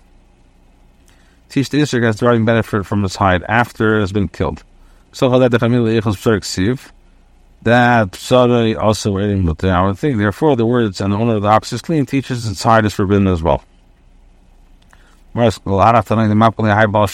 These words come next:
according to the Tanai, we expound the pasuk, "The owner of the ox shall be clear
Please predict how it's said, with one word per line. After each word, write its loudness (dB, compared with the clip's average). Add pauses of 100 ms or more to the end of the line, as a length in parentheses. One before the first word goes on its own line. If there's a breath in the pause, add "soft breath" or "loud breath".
(2500 soft breath)
according 0
to -4
the 0
Tanai, 0
we -2
expound -2
the -2
pasuk, -2
"The -4
owner -2
of -2
the -2
ox 0
shall -2
be -4
clear -4